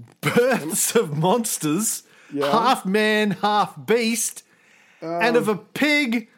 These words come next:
Speaker 1: with a hawk's talons were
Speaker 2: It's called birth defect.
Speaker 1: reported.
Speaker 2: Right.
Speaker 1: It's just called Virginia, right?
Speaker 2: <laughs>
Speaker 1: Oh, look.
Speaker 2: Yeah.
Speaker 1: Stop having sex with pigs.
Speaker 2: Yeah.
Speaker 1: That's what I say.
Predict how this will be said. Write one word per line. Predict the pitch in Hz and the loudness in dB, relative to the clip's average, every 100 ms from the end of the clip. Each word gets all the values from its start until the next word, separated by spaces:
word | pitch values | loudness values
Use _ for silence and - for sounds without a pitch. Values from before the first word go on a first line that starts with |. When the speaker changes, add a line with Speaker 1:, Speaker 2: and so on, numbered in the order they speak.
| _ _ - | _ _ -6
Speaker 1:
with | 196 247 | -2 0
a | 220 | 0
hawk's | - 262 277 269 - - | 2 0 0 -2 -6 -8
talons | - - 285 302 277 208 151 127 113 - _ _ _ | -10 -4 -2 0 2 0 -2 -6 -8 -12 _ _ _
were | 139 160 160 160 156 151 | -4 0 2 2 0 -4
Speaker 2:
It's | - | -10
called | - 147 127 | -10 -8 -8
birth | 147 - | -10 -10
defect. | 120 127 113 - 147 | -12 -12 -12 -18 -10
Speaker 1:
reported. | 139 151 - 151 127 104 90 - _ _ _ | -6 -4 -4 -4 -4 -6 -12 -20 _ _ _
Speaker 2:
Right. | 131 131 131 135 139 - - _ _ _ _ - 160 | -10 -6 -6 -6 -10 -14 -20 _ _ _ _ -20 -14
Speaker 1:
It's | - | -12
just | 170 | -10
called | - 127 107 | -6 -6 -6
Virginia, | 131 127 202 131 92 | -8 -4 -4 -4 -8
right? | 110 147 180 | -6 -6 -6
Speaker 2:
<laughs> | - | -8
Speaker 1:
Oh, | 160 202 208 147 | -6 -2 -2 0
look. | 190 143 - _ _ _ _ _ _ _ _ _ _ | -2 -4 -6 _ _ _ _ _ _ _ _ _ _
Speaker 2:
Yeah. | 233 196 208 | -4 0 0
Speaker 1:
Stop | 208 214 | 0 0
having | 220 220 | -2 -2
sex | 180 233 233 | -2 -2 -2
with | 233 220 | -4 -2
pigs. | 240 247 160 139 | 0 0 0 0
Speaker 2:
Yeah. | |
Speaker 1:
That's | 147 135 | -2 -2
what | 175 | -2
I | 185 | -2
say. | 208 165 131 131 | -2 -4 -4 -4